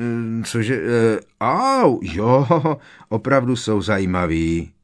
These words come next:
přitakal, když mu významně dupla na nohu.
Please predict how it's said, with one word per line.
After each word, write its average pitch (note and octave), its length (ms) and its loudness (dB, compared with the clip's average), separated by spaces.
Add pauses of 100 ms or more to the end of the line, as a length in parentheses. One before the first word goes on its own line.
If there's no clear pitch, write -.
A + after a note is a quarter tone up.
(260)
přitakal, B2 600 -6
když A2+ 280 -8
mu F#2+ 380 -6
významně G#2 800 -4
dupla F2 440 -10
na D2+ 160 -12
nohu. C#2+ 360 -18